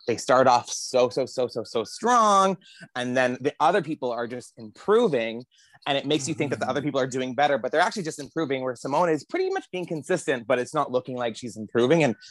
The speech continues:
Speaker 1: I feel like that's such a big
Speaker 2: Right.
Speaker 1: part of the show, is seeing the improvement at the end.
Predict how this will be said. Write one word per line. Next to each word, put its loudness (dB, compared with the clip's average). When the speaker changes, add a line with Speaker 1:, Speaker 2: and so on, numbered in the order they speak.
Speaker 1:
I 2
feel 4
like 2
that's 4
such -2
a 4
big 4
Speaker 2:
Right. -
Speaker 1:
part 0
of -2
the -4
show, 0
is -4
seeing -8
the -8
improvement 0
at 0
the 2
end. 2